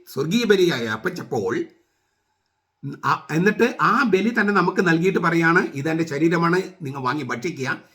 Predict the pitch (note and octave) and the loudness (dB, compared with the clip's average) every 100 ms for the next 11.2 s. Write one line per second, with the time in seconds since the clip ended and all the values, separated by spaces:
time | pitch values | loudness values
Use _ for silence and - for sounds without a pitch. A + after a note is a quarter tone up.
0 | _ D3 E3+ E3 C#3 F#3+ F3 E3+ D3+ B2+ | _ -2 0 0 -2 0 2 2 0 0
1 | E3 E3 C#3 D#3 F3+ D#3+ B2+ E3+ - _ | -2 -2 -4 -2 -2 -2 -2 -4 -6 _
2 | _ C#3 E3 A#3+ B3 E3+ C3 A2+ B2 - | _ -2 2 0 2 0 0 -2 -4 -10
3 | - D#3 F3+ D#3+ A3+ B3 B3 G3+ E3+ F3 | -4 2 4 4 4 2 2 2 0 0
4 | B2 C3+ D#3 C3 A2 F#2+ - _ _ _ | -2 0 0 2 2 -2 -12 _ _ _
5 | _ C#3+ E3 A3+ G#3+ A3 G#3 G3+ G3 C#3+ | _ 2 4 4 4 2 4 0 0 0
6 | D3+ E3 D#3+ D3 C3 A#2+ G#2 F#2 C#2 C#2 | 0 2 2 0 -2 -4 -4 -6 -12 -16
7 | - _ _ _ _ D3+ C#3+ G3+ G3 A3+ | -20 _ _ _ _ 0 0 0 0 0
8 | A3+ F3+ E3 F#3+ G3+ F3+ D#3+ C#3 A#2+ A#2 | 2 2 2 0 0 0 0 -2 -4 -4
9 | G#2+ D2+ D#2 _ - E3 E3+ A#3 A3+ A3 | -6 -10 -12 _ 2 2 4 4 6 4
10 | E3 F3+ A3 G3 F#3 E3 C#3 B2 B2 A2 | 2 0 2 2 2 -2 -4 -4 -4 -6
11 | D#2 | -10